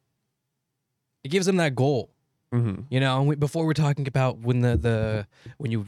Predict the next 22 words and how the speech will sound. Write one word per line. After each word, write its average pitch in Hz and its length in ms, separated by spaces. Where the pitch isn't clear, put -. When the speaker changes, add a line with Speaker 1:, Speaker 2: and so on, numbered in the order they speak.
Speaker 1:
jump 127 240
into 120 180
your 110 140
first 113 240
Ferrari 98 420
for 104 120
the 110 100
first - 260
time, - 220
it 123 160
Speaker 2:
Mm-hmm. 101 100
Speaker 1:
paints 202 360
that 170 220
pic-, - 160
it 151 120
paints 202 280
the 175 60
picture 185 460
of 120 140
a, 107 100
of 123 140
a, 107 160